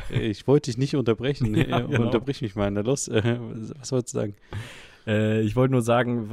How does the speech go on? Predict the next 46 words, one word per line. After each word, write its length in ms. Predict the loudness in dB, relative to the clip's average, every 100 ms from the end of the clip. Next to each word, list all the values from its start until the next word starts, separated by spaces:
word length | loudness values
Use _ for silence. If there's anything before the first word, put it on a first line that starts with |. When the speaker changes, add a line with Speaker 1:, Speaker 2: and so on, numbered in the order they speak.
| -2
Speaker 2:
dass 200 | -2 -2
ich 80 | -2
noch 140 | -2
kurz 200 | -2 -2
beim 160 | -4 -2
Fußball 300 | -2 -2 -2
bleiben 340 | 0 0 0
wollte, 320 | 0 -2 -2
weil 160 | -2 -2
es 140 | -4
ist 120 | -8 -6
ja 80 |
tatsächlich 460 | -4 -4 -2 -4 -4
auch 160 | -6 -8
die 460 | -8 -8 -6 -8 -12 -20 -20 -20 _
Frauen-Europameisterschaft 2000 | -20 -6 -2 0 0 0 -2 -4 -8 -14 -8 -2 0 0 0 0 0 -4 -6 -6 -6
zu 100 | -8
Ende 220 | -6 -6
gegangen 480 | -8 -6 -6 -6 -10 -14 -20 -20 _
in 160 | -10 -6
der 100 | -4
Speaker 1:
Ja. 80 | -4 -2
Speaker 2:
Zeit. 320 | -4 -6 -12 _ _ _ -16
Speaker 1:
Ja. 360 | -10 -8 -8 -10 -6
Speaker 2:
Und 240 | -2 0
da 80 | 2
Speaker 1:
Ja. 60 | 2
Speaker 2:
muss 160 | 0
ich 80 | -2
sagen, 540 | 0 2 0 -4 -6 -10 -20 _
ich 180 | -2 0
hab 100 | 0
mir 80 | 0
das, 340 | -2 -4 -6
äh, 380 | -4 -2 -2 -2
angeschaut. 680 | -4 -4 -2 0 -2 -2 -10 _ -2
Also 440 | 0 2 2 2 -2
Speaker 1:
Hast 180 | 0 2
Speaker 2:
nicht 120 | 2
Speaker 1:
du 40 |
dir 80 | 2 2
Speaker 2:
alles. 140 | 2
Speaker 1:
vollständige 440 | 2 2 0 -2
Spiele 280 | -4 -4 -4
Speaker 2:
Ja, 60 | -2
Speaker 1:
angeschaut? 440 | -2 0 0 -2